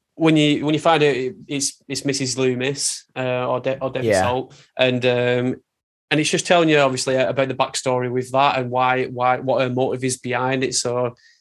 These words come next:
Speaker 1: um, her and her husband broke up because Maureen Prescott's hidden his mum, uh, started
Speaker 2: Yeah.
Speaker 1: having an affair, apparently, with,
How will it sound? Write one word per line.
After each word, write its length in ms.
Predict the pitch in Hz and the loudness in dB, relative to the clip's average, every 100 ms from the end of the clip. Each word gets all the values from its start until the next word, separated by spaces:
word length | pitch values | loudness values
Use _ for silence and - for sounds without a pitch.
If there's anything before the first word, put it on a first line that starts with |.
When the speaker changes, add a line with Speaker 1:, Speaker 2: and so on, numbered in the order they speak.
| _ | _
Speaker 1:
um, 640 | - 127 120 120 120 120 120 _ _ _ - | -2 0 2 0 -2 -4 -10 _ _ _ 0
her 100 | 139 | 2
and 80 | 135 | 4
her 100 | 131 | 2
husband 340 | 135 135 120 | 0 0 -2
broke 340 | 127 123 120 127 | 0 -2 -2 -2
up 140 | 131 | 0
because 320 | 131 131 113 | -2 -4 -4
Maureen 400 | 123 127 127 123 | -2 0 0 -2
Prescott's 520 | - 127 - 123 120 | -2 -4 -2 -4 -4
hidden 200 | 127 127 | -4 -4
his 160 | 123 117 | -4 -4
mum, 240 | 123 123 123 _ _ _ - | -6 -6 -8 _ _ _ -4
uh, 240 | 123 123 | 0 0
started 340 | - - 120 127 | -2 0 0 2
Speaker 2:
Yeah. 60 | |
Speaker 1:
having 240 | 123 123 120 | 0 0 -2
an 100 | 120 | -4
affair, 560 | 120 135 135 127 123 - | -2 2 2 2 0 -6
apparently, 480 | 131 127 127 127 135 | -4 -2 0 0 -2
with, 340 | 127 127 120 | 0 -2 -4